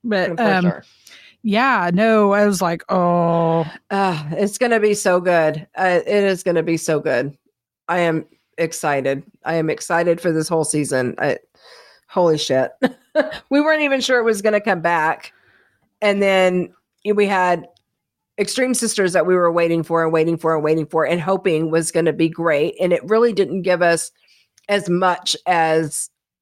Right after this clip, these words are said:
Speaker 2: we thought it would. This one right out the gate has got us all kinds of like,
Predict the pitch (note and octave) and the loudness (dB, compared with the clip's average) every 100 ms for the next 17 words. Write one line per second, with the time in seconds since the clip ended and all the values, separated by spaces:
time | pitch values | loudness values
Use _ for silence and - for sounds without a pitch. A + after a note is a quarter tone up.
0 | - F#3+ E3+ F#3+ D#3+ C#3 F2+ G2+ F#2+ - | -4 -2 0 0 0 -2 -4 -4 -4 -8
1 | - - _ _ _ F#3 F#3 C4+ C#4 A3+ | -12 -20 _ _ _ -6 -2 -2 0 -2
2 | G3+ F#3+ F#3+ E3+ E3 E3 E3+ D#3 D3 F3 | 0 0 0 0 -2 0 0 2 0 -2
3 | E3+ D#3 E3 D#3 D3+ D3 - _ - - | -2 -2 0 2 0 -2 -8 _ -20 -20
4 | _ - _ - G#3 F#3+ G3 E3+ D#3+ D#3 | _ -20 _ -4 -2 0 0 -2 0 -2
5 | D3+ D3+ D3+ | 0 -2 -2